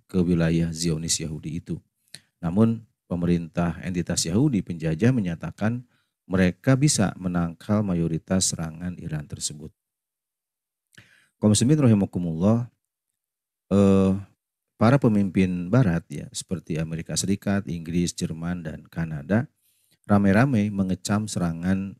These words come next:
Iran dan terus menyatakan dukungan terhadap entitas Yahudi penjajah. Namun, eh, mulut para pemimpin barat itu, eh, bungkam, ya, menyaksikan serangan militer Zionis ke wilayah Libanon dan Damaskus.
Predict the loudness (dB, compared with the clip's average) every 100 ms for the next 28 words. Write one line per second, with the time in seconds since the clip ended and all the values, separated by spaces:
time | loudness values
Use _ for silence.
0 | _ -4 0 0 0 -8 -14 -4 -2 -2
1 | -2 -2 -4 -8 -10 -10 -10 -8 -8 -6
2 | -4 -4 -6 -10 -8 -4 -4 -6 -8 -12
3 | -12 -12 -10 -8 -8 -10 -12 -14 -14 -4
4 | -4 -2 -6 -10 _ _ _ _ _ _
5 | _ _ _ -8 2 4 4 0 -10 _
6 | _ _ 2 2 6 6 6 4 2 2
7 | 0 0 -2 -2 0 -2 -2 -6 -6 -2
8 | 0 0 -6 -8 -2 0 -2 0 0 0
9 | -10 -16 -18 -8 -4 -2 -2 -4 -2 -2
10 | 0 -2 -2 -4 -4 -4 -4 -4 -2 -2
11 | -2 -2 -4 _ _ _ 0 2 2 0
12 | -2 -4 -2 -2 0 -2 -2 -2 -2 -4
13 | -8 -10